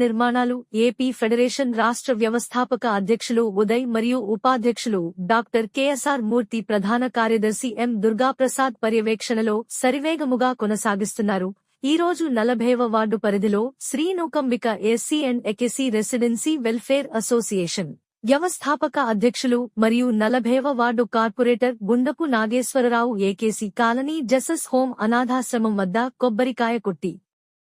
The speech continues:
ఇంకుడు గోతులను ప్రారంభించారు. ఏపీ ఫెడరేషన్ వెల్ఫేర్ అసోసియేషన్ జోనల్ ఐదు కోఆర్డినేటర్ కర్రీ శేషగిరిరావు మాట్లాడుతూ, మా ఏపీ ఫెడరేషన్ వెల్ఫేర్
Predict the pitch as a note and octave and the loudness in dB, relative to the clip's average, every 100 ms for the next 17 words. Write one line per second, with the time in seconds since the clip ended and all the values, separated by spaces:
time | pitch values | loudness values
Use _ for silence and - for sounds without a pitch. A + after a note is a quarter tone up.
0 | _ _ _ _ - D#4 E4 F#4 F4+ A#3 | _ _ _ _ -6 -4 0 2 2 4
1 | D#4 F#4+ F4+ F4 C4+ A#3 A#3+ A3+ A3 B3 | 2 2 -2 -2 0 2 2 0 0 0
2 | A3+ A3+ A3+ _ - C#4 F4 F4 E4+ B3+ | 0 -2 -6 _ -2 -2 0 0 0 2
3 | A#3+ B3 B3+ C#4 A#3 A3 A3 C4 C4 A3 | 2 2 0 -2 -2 -2 0 0 0 -2
4 | G#3+ C4 A#3 B3 A#3+ - B3 G3+ A3+ A#3 | -2 -2 -2 0 -2 0 0 2 2 2
5 | C4 - G#3+ A3 A3 C4 D#4 - A3 G#3+ | -2 -2 0 0 2 0 0 0 2 2
6 | G#3+ F#3+ F3 F3 - _ _ _ _ _ | 0 -2 -2 -6 -8 _ _ _ _ _
7 | _ _ _ - C#4 D4 G4+ - D4+ D4+ | _ _ _ 0 2 2 0 2 0 0
8 | D#4+ C#4+ C4+ B3+ C4+ B3 G#3 G3+ A3 G3 | 0 0 2 2 2 2 0 0 0 -2
9 | F3 F#3+ F3 _ _ _ _ _ _ _ | -2 -4 -4 _ _ _ _ _ _ _
10 | _ _ A3 B3+ C#4 C#4+ E4 F4+ F#4 - | _ _ 0 2 2 0 2 2 2 2
11 | B3 B3 C4 C#4+ B3+ A3+ A3+ C4 C4 | 2 2 2 -2 -2 -2 0 0 0